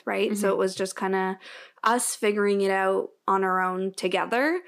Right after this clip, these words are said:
Speaker 1: And I think that's why we hit it off so well. And also, you know, we had, like, similar personalities, similar values. So all of that was great.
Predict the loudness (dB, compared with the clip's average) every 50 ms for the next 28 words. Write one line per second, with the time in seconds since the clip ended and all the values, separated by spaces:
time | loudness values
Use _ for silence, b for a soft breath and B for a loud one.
0 | B B B B B -2 0 0 0 0 2 0 0 2 0 -2 0 0 0 0
1 | 0 0 -2 -2 -2 -2 -2 0 0 0 -2 -2 -4 -6 -4 -2 0 2 2 2
2 | 2 2 2 2 2 2 2 0 -2 -2 -2 0 0 0 -2 -2 -6 -6 -4 -2
3 | 0 2 2 0 0 -2 -4 -2 -4 -4 -4 -4 -6 -4 -2 -2 -2 -2 -4 -4
4 | -6 -8 -8 -4 -2 0 2 2 2 2 2 0 0 0 -2 -2 -4 -2 -2 -2
5 | -2 -4 -2 0 2 4 4 4 4 2 2 0 0 0 -2 -4 -8 B B B
6 | B B B B B B B -4 0 2 4 4 4 4 4 4 4 4 2 2
7 | 0 0 0 2 2 0 0 2 0 2 2 4 4 2 0 -2 -6 -12